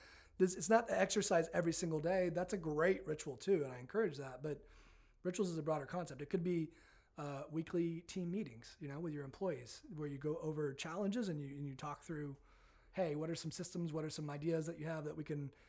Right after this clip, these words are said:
use to solve these challenges?" That's a ritual. You know, it's a once a week thing, but a ritual is just something you do on a regular basis that gets you some kind of result that you want in your life,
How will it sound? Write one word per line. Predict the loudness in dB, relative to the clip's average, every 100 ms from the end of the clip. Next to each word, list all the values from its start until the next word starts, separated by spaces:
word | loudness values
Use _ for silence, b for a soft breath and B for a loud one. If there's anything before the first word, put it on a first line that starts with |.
| b
use | -4 -2
to | -2
solve | -2 -2
these | -4 -4
challenges?" | -6 -6
That's | -8 -8
a |
ritual. | -8 -8 -12 -14 -14
You | -10
know, |
it's | -8
a | -4
once | -4 -2
a | -2
week | -4
thing, | -6 -8 -6
but | -8 -8 B B B B
a | 4
ritual | 6 6
is | 4
just | 4
something | 2 2
you | 0
do | 2 4 4
on |
a | 2
regular | 6 10 10
basis | 8 -2 -8 -12 -20 _ _ _ -14
that | -8
gets | -8 -6
you |
some | -8 -8
kind | -8 -10
of | -10 -12
result | -12 -12
that | -14 -14
you | -12
want | -12 -14
in | -16
your | -16
life, | -18 -20